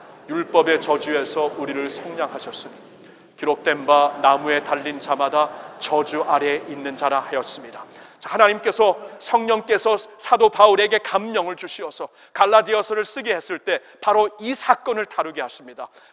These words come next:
그리스도께서 우리를 위하여 저주를 받은 바 되사, 하나님의 저주가 되사 율법의 저주에서 우리를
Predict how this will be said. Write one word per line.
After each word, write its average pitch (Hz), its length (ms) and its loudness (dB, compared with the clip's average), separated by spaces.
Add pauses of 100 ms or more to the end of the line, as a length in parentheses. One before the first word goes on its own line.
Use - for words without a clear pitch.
그리스도께서 262 680 0
우리를 233 320 -2
위하여 220 360 4
저주를 294 840 2 (500)
받은 254 320 2
바 208 120 4
되사, 147 340 -8 (240)
하나님의 262 500 2 (140)
저주가 233 560 0
되사 160 560 -2 (580)
율법의 302 680 4
저주에서 220 720 0
우리를 285 520 -2